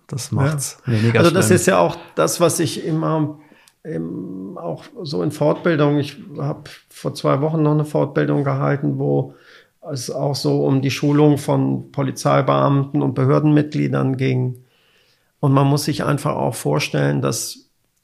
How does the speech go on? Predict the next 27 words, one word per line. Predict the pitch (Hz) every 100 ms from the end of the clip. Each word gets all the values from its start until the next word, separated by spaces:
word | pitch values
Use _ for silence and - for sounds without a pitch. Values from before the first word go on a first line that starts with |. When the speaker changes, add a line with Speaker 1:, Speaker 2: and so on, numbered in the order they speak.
| _ _ -
Speaker 2:
und, | 143 -
und, | 139 - -
glaub | 135 135
ich, | 123
Laien | 131 135 160 160
sollten | 147 139 143
sich | 135 123
das | - -
immer | 139 135
wieder | 135 139
vorstellen, | - 139 127 - 135 135
was | 127 123
das | 139 -
für | 139
ein | 127
Problem | - 131 123 135 139
ist, | 147 120 -
für | 139
Menschen | 127 131 131 - 131
mit | 127 131
einem | 135 131 127 123 - - - _ _ _
Alkoholproblem | 120 135 - 151 143 - 143 143 139
in | 143
unserer | 143 127 131 131
Gesellschaft | 123 131 135 120 - 117 -
zu | 131
leben. | 123 156 139 143